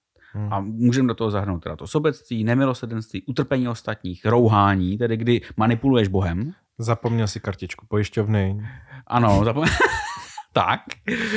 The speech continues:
Speaker 2: patří tam i pronásledování pro víru, když někoho pronásledujete za to, že nějak věří. Eh, patří tam ubližování, sexuální násilí, vraždy a tak dále.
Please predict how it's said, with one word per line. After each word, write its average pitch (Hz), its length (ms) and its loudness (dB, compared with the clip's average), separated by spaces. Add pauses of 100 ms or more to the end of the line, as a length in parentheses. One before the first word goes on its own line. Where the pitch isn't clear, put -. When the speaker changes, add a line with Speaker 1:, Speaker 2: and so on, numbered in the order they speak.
(960)
Speaker 2:
patří 120 260 -4
tam 107 140 -2
i 90 40 -10
pronásledování 92 720 -6
pro 85 120 -8
víru, 110 420 -6
když 104 160 -16
někoho 92 240 -10
pronásledujete 90 640 -6 (360)
za 90 100 -8
to, 87 220 -10 (120)
že 92 80 -10 (120)
nějak 82 300 -10
věří. 107 440 -8 (600)
Eh, 92 40 -6
patří 101 260 -6
tam 110 120 0
ubližování, 131 800 0
sexuální 101 540 -2
násilí, 98 600 -10
vraždy 90 460 -6 (120)
a - 60 -16
tak 85 180 -14
dále. 71 280 -12